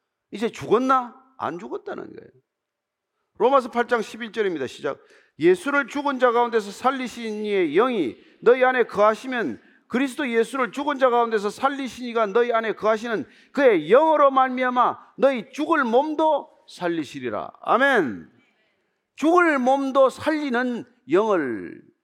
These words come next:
의지하라는 거란 말이에요. 그 영혼이 나를 이렇게 깨우게 하라. 그 영혼이 나를 불러 낙심치 않게 하라. 불안케 하지 않게 하라.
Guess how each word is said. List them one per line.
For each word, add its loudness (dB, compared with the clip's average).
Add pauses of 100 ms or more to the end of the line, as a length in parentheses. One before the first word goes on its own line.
(460)
의지하라는 -6
거란 -16
말이에요. -20 (1000)
그 -4
영혼이 4
나를 2
이렇게 -2
깨우게 -2
하라. -4 (680)
그 -2
영혼이 2
나를 0
불러 -2 (300)
낙심치 -4
않게 -4
하라. -8 (640)
불안케 -8
하지 -10
않게 -18
하라. -16